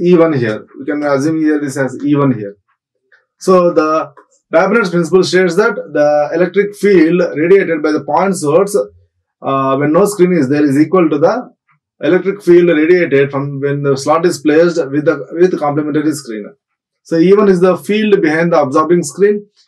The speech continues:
E two is the field behind the complementary screen, and E three is the field when there is no screen here. So the meaning of Babinet's principle, if S one is a plane screen,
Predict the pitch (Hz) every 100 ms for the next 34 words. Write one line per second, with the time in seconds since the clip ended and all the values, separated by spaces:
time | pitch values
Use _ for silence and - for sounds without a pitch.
0 | _ - 185 214 202 180 147 190 208 214
1 | 185 156 151 165 160 147 - 135 147 165
2 | 165 160 143 190 202 208 - _ _ _
3 | - 160 165 196 208 226 202 180 - 202
4 | 214 208 160 165 156 151 139 170 214 -
5 | _ - - 139 139 104 95 95 165 -
6 | 143 _ 131 _ _ _ _ _ _ _
7 | _ _ _ _ - 147 151 151 147 143
8 | 143 _ _ _ _ 120 - - _ _
9 | _ 147 147 220 196 220 269 247 185 170
10 | 185 208 - 165 143 - 147 156 151 151
11 | 151 - 190 208 196 190 - - 156 180
12 | 160 - 123 127 -